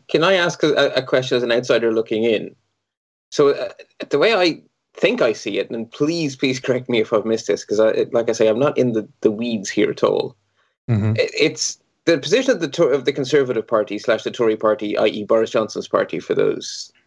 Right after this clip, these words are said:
Speaker 1: not familiar with the British, I guess, s-, slang for their political parties. Their position is really, really clear. Vote for us is a vote for Brexit. But a vote for the Labour Party seems extremely fuzzy to me. I
Speaker 2: Yep.
Speaker 1: think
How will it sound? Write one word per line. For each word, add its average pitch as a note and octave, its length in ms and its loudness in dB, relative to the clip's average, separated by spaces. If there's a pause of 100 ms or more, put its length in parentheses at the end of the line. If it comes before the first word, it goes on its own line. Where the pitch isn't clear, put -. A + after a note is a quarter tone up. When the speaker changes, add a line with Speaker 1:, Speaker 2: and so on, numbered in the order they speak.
Speaker 1:
not - 180 -2
familiar G#2 320 0
with F#2+ 140 0
the - 80 -18
British, G2+ 580 -2 (180)
I - 40 -6
guess, - 320 -2
s-, - 240 -8 (160)
slang C#3+ 500 0
for D3+ 120 0
their D3+ 120 2
political D#3 360 0
parties. D#3 540 -2 (540)
Their G3 160 4
position F#3 340 0
is C3 60 -2
really, D3+ 300 0
really C3 260 0
clear. - 300 -2 (200)
Vote D4 200 2
for D#3 160 2
us D#3 160 2
is C#3 160 -2
a B2 40 -6
vote B2 200 2
for B2 80 -12
Brexit. G#2+ 380 -4 (760)
But C#3 160 4
a C3+ 80 2
vote F3 380 0
for E3+ 100 -4
the D#3+ 80 2
Labour D#3+ 320 4
Party A#2+ 320 0
seems A#2 300 -4
extremely C#3 480 -2
fuzzy C#3 340 -2
to A2+ 140 -4
me. G#2+ 340 0
I A2+ 60 4
Speaker 2:
Yep. A#2+ 140 0
Speaker 1:
think C4 560 0